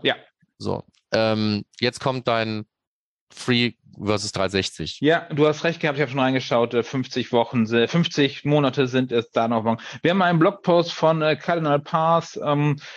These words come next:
Speaker 1: die haben die wichtigsten Unterschiede zwischen Three sixty und der freien Version, äh, einfach viele Zahlen, Daten, Fakten, lohnt
Speaker 2: Mhm.
Speaker 1: sich reinzugucken, einmal mal schön gesammelt. Ich habe das so schön gesammelt, nicht bei Google selber gefunden.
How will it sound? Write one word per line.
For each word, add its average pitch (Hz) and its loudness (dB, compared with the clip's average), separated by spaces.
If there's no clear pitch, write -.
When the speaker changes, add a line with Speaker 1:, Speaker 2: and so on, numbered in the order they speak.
Speaker 1:
die 147 2
haben 147 0
die 135 4
wichtigsten 139 -6
Unterschiede 131 0
zwischen 123 2
Three 123 2
sixty 131 0
und 123 0
der 113 4
freien 120 0
Version, 113 4
äh, 110 4
einfach 117 -2
viele 110 0
Zahlen, 107 2
Daten, 101 2
Fakten, 147 0
lohnt 131 4
Speaker 2:
Mhm. 104 -4
Speaker 1:
sich 101 -4
reinzugucken, 127 0
einmal 117 4
mal 110 2
schön 113 0
gesammelt. 110 2
Ich - -4
habe 120 -4
das 110 0
so 117 -2
schön 113 0
gesammelt, 101 2
nicht 107 -2
bei 95 2
Google 98 2
selber 127 4
gefunden. 101 2